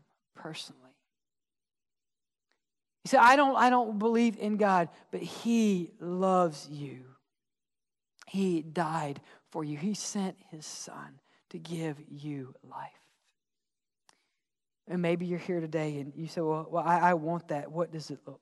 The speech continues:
like?" I want you to know that the price has already been paid. The gift of salvation in Jesus Christ has been given. And if you will repent,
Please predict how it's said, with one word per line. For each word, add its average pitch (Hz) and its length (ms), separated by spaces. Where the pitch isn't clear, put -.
like?" - 320
I 185 60
want 180 180
you 202 60
to 190 60
know 180 180
that 160 140
the 160 60
price 180 380
has 160 140
already 156 240
been 156 160
paid. 117 280
The 160 100
gift 175 280
of 180 80
salvation 156 720
in 160 140
Jesus 156 300
Christ 147 260
has 135 100
been 139 180
given. 117 280
And 160 100
if 156 160
you 185 140
will 156 100
repent, - 800